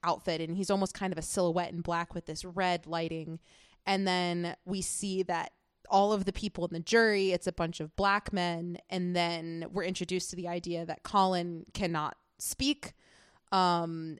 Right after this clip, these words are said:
and the, the judge in front of him is first a black silhouette. Then we see that it is the officer who shot the, um, the black man in the street at the beginning of the movie. And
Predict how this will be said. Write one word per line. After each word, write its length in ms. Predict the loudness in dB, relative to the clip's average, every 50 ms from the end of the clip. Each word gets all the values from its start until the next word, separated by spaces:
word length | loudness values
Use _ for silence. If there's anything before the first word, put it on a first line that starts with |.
| -8 -4
and 500 | -2 0 0 2 0 0 -2 -2 -4 -8 -10 -4
the, 340 | 0 0 2 2 0 -2 -2 -2
the 80 | -4
judge 380 | -2 2 4 4 6 4 4 2
in 80 | -2 -2
front 300 | 0 2 2 2 2 2
of 100 | 0 0
him 240 | 2 2 4 4 2
is 160 | 2 0 -2
first 420 | -2 0 2 2 2 0 -2 -6 -8
a 80 | -8 -6
black 340 | -2 0 0 0 0 -2
silhouette. 600 | -2 -2 -2 0 0 0 2 4 4 4 4 2 0 _ _ -2
Then 220 | 2 2 4 4 2
we 120 | 0 -2
see 300 | -2 -4 -4 -4 -2 -2
that 160 | -2 0 -2 -2
it 140 | -4 -4 -4
is 360 | -2 -2 0 -2 -2 -4 -6
the 180 | -6 -6 -2
officer 640 | 0 0 0 2 2 0 0 0 2 2 2 2 0 0 0
who 340 | 0 0 2 0 0 -2 -6 -10 _
shot 360 | -8 -2 2 2 4 4 2 0 _ _ _ _ -12 -6
the, 340 | -4 -4 -4 -4 -6 -8 -8 -8
um, 380 | -8 -8 -8 -10 -12 -14 -10 -6
the 80 | -4 -2
black 260 | 0 0 0 0 -2
man 120 | -4 -4 -4
in 60 | -4
the 60 | -6
street 360 | -8 -6 -4 -2 -2 -2 -2 -4
at 60 | -6
the 60 | -4
beginning 320 | -4 -4 -4 -4 -4 -2 -4
of 80 | -4
the 60 | -4 -2
movie. 480 | -2 0 0 0 0 0 0 0 -2 -4 -10 -20 -20 -20 -20 -20 -20 -20 -20 _ _ _ _ _ -2
And 560 | 0 2 2 2 2 0 0 -2 -2 -2 -4